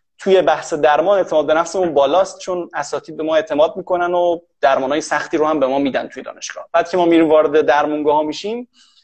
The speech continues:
بوده که مثلاً دکترایی که مثلاً سه سال سابقه کار داره، یه سری چیزا رو ارجاع می‌دن به مایی که مثلاً هنوز دانشجوییم. و این اتفاق میفته و وقتی اینجوری باشه،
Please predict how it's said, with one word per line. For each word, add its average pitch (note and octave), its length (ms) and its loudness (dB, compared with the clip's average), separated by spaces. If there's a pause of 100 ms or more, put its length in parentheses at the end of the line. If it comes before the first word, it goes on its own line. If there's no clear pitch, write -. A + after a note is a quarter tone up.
(280)
بوده E3 300 0
که G3 120 -4
مثلاً E3+ 460 2
دکترایی D#3 540 2
که E3+ 120 -4
مثلاً D#3+ 180 -2
سه F3 240 -2
سال D#3+ 220 0
سابقه C#3 380 0
کار D3 240 4
داره، D3+ 280 -4
یه G3 60 -2
سری F#3+ 160 -8
چیزا E3 220 -2
رو F#3+ 120 4
ارجاع D3+ 280 2
می‌دن F3 220 0
به D3+ 60 0
مایی D3+ 220 0
که D#3+ 100 -18
مثلاً C#3 320 -4
هنوز C3+ 340 -8
دانشجوییم. - 460 -16 (680)
و D#3+ 40 0
این G#3 140 0
اتفاق G#3 440 0
میفته G#3 560 0
و E3 60 2 (480)
وقتی F3+ 220 0
اینجوری F#3+ 300 0
باشه، A3+ 500 2